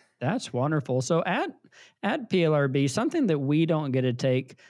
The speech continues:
advantage of a lot is the, is the classes that you have. We spend a lot of time in the expo and visiting and, and explaining who we are and talking to our,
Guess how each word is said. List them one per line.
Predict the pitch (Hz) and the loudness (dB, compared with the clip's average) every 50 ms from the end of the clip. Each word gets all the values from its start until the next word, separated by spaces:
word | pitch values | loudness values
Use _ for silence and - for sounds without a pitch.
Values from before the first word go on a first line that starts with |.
| _ _ - | _ _ -6
advantage | 127 120 123 117 123 135 139 147 143 139 127 123 | -2 -2 -2 0 0 0 0 0 0 0 0 0
of | 135 123 117 | -2 -2 0
a | 117 | 0
lot | 120 120 117 117 120 123 | 0 0 0 0 0 0
is | - 127 123 120 113 - | 0 -2 -2 -2 -2 -2
the, | 123 120 120 117 117 117 - - | -2 -2 0 0 -2 -4 -6 -4
is | 151 139 131 123 | -2 -2 -2 0
the | 139 131 | -2 -2
classes | 123 - - 160 170 220 269 - - 131 113 110 - | -4 -4 -4 -4 -2 -2 -4 -4 -6 -8 -8 -8 -4
that | - 117 117 - | -6 -6 -4 -4
you | 127 110 | -6 -4
have. | 98 110 107 107 107 - | -4 -4 -4 -4 -6 -6
We | 127 135 160 208 233 | -4 -2 -2 0 0
spend | 220 - - - 160 151 | -2 -4 -4 -2 -2 0
a | 135 | 0
lot | 123 123 131 139 143 | 0 0 0 0 0
of | 135 | -2
time | 131 139 135 131 131 131 | -2 -2 -2 -2 -2 -2
in | 127 123 | -2 -2
the | 123 127 127 | -2 -2 -4
expo | 120 113 - - - - - 113 110 110 113 113 _ - - - _ _ - | -6 -8 -8 -10 -12 -8 -6 -4 -4 -4 -6 -6 _ -18 -20 -20 _ _ -6
and | 131 123 120 | -4 -4 -2
visiting | 120 143 151 143 123 135 131 131 131 131 131 131 127 131 135 | 0 0 0 0 0 -2 -2 0 0 0 0 0 0 0 -2
and, | 127 123 120 123 123 | -2 -2 -2 -4 -4
and | 143 131 123 120 123 123 | -4 -4 -4 -4 -4 -4
explaining | 143 127 120 - - - 135 131 123 117 | -6 -6 -8 -6 -4 -4 -4 -2 -4 -6
who | 95 113 110 110 | -6 -6 -6 -2
we | 131 175 214 196 | 0 0 2 2
are | 180 165 160 151 147 143 135 131 | 2 2 2 2 0 0 0 -2
and | 127 123 123 | -2 -4 -2
talking | - 131 127 120 123 123 120 | -2 -2 -2 -2 -4 -6 -6
to | - 127 120 117 | -4 -4 -4 -4
our, | 113 110 110 107 | -4 -4 -6 -8